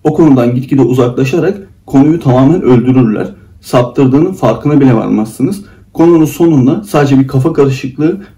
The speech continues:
ve ne olduğunu anlamadığınızda kalır. Manipülatör istediğine ulaşmış olur. Size istediği bilgiyi vermez veya tartışma ortamının sizin onu sorgulama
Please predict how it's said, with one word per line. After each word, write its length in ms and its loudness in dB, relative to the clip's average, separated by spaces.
ve 140 4
ne 40 4
olduğunu 480 4
anlamadığınızda 720 4
kalır. 340 0
Manipülatör 640 0
istediğine 520 0
ulaşmış 580 -2
olur. 220 -4
Size 300 0
istediği 440 -2
bilgiyi 320 -4
vermez 400 0
veya 220 -2
tartışma 500 -4
ortamının 580 -4
sizin 320 -2
onu 220 0
sorgulama 540 0